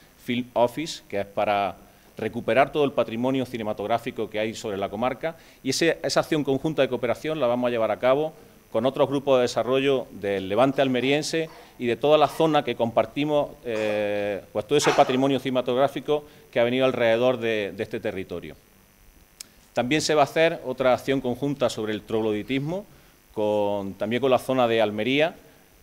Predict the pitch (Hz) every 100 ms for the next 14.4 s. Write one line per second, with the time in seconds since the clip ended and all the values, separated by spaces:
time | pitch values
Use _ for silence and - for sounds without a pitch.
0 | - - 113 113 113 110 110 107 - -
1 | 127 123 156 160 151 143 156 160 151 131
2 | 135 - 151 151 - 135 156 143 135 -
3 | 131 156 143 135 123 135 147 143 131 -
4 | 123 123 143 143 127 113 110 127 - 127
5 | 120 117 117 135 135 127 110 117 117 135
6 | 143 117 113 131 117 107 110 107 107 117
7 | 139 135 135 135 113 - - - - 95
8 | 104 104 104 98 98 95 95 101 101 95
9 | 76 69 95 104 95 117 139 131 117 104
10 | 101 - 120 - 120 113 - - - -
11 | 104 113 120 - 160 175 208 - _ _
12 | _ - - _ 143 160 175 196 190 165
13 | 180 160 170 147 151 - 180 175 180 131
14 | 135 147 156 165